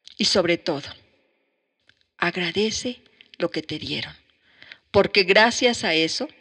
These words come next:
estás aquí y puedes pasar tu vida a otros. Y pierdes ese miedo a ser co-creadora o co-creador de vida. Te das la oportunidad de lograr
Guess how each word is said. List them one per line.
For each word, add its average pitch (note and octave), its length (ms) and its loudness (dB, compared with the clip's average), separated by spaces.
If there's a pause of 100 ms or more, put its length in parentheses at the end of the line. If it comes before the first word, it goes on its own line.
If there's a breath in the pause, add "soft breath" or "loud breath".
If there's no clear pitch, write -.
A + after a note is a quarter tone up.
(240)
estás F#3+ 380 0
aquí A#3 400 -6 (340)
y G#3 100 -2
puedes F#3 360 2
pasar A3 640 -6 (400 soft breath)
tu F3 140 -2
vida G#3 380 -6 (160)
a D#3+ 140 0
otros. - 480 -6 (680)
Y A3+ 120 2
pierdes D#4 480 4
ese C4 240 0
miedo B3+ 340 0
a G#3+ 60 -4
ser G#3 300 -2
co-creadora F#3 880 -2 (260 soft breath)
o - 160 0
co-creador D#3 680 -2
de E3 140 -4
vida. D3 340 -12 (560)
Te G#3 140 6
das G#3 240 6
la G3+ 180 8
oportunidad E3+ 880 0 (580)
de F#3+ 180 4
lograr F#3 500 2